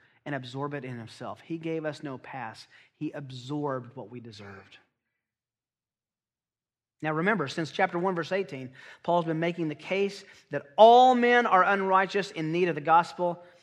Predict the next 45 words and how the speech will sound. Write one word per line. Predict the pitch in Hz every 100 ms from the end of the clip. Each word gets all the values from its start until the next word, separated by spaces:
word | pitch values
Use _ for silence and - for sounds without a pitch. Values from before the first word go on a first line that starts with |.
| _
And | - 143
in |
chapter | 135 170 156
two, | 143 196 196
he | 175
drives | 147 165 165 165
home | 170 160
the |
point | 139 - 175 180 175
of | 139
God's | 151 151 143
impartiality | - 214 - 196 185 180 208 277 202 165 190 - - - _ -
to | 196
the | 208
Jews | 233 302 180 120 - - -
who | 151
would | 139
have |
been | 139
reading | 143 147 143
this. | 175 220 - - _ - _ -
In | 147
fact, | 160 160 160
if | 147
you | 151
go, | 165 170
uh, | 160
back | 143 160 160
through | - 147
church | 165 147
history, | 208 208 160 135 - -
uh, | 165 151
the | 156
large | 165 185 233 247 -
part | 214 214
of | 180
the | 165
Roman | 165 202 214
church | - 190 185
was | 170 147
lar-, | 156 165 190 220 180
uh, | 170
was | 165 156
probably | - - 240 240 185 185 185 - - _ 175
Jewish, | 208 180 113 - -